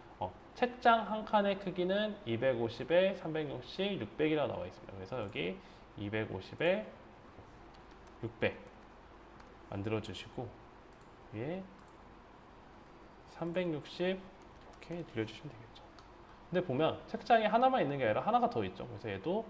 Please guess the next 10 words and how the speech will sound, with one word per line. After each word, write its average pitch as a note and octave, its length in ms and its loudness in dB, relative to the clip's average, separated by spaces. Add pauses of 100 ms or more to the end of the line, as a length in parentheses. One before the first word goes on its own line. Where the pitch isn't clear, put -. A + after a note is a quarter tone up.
(220)
바로 D#3 440 2 (680)
컨트롤 F#3+ 380 2
눌러서 G#2 420 2
세면 D3+ 400 -2
만들기로 G#2 840 -2
삼백육십 C#3+ 1080 -4 (180)
이렇게 E3+ 400 -4 (420)
만들어 G2 260 -8
주시면 - 280 -14
됩니다. - 360 -16